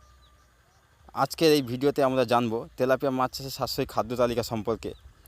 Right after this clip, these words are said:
তো মা-, তেলাপিয়া মাছ চাষে সাশ্রয়ী খাদ্য তালিকা, প্রথমে আমরা যেটা আলোচনা করব,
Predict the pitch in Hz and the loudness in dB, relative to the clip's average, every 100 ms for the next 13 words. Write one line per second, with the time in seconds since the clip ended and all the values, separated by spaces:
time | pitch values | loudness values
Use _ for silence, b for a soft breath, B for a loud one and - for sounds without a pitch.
0 | - - 110 104 101 113 - - 139 147 | -16 -4 -2 -2 -2 -2 -2 -4 0 0
1 | 143 160 143 139 135 - 143 - 127 - | 2 0 2 0 0 0 0 0 -8 -10
2 | - - - 117 - 143 - 120 123 131 | -20 -20 -6 -4 -2 -4 -2 -2 0 0
3 | 135 - 123 104 - _ - - - 120 | 0 2 2 2 -4 _ -20 -10 -4 -2
4 | 160 139 120 113 - _ - 120 127 117 | 0 0 -2 -6 -14 _ -8 -2 -2 0
5 | 120 123 120 135 123 123 107 | 0 0 -2 -4 -2 -4 -4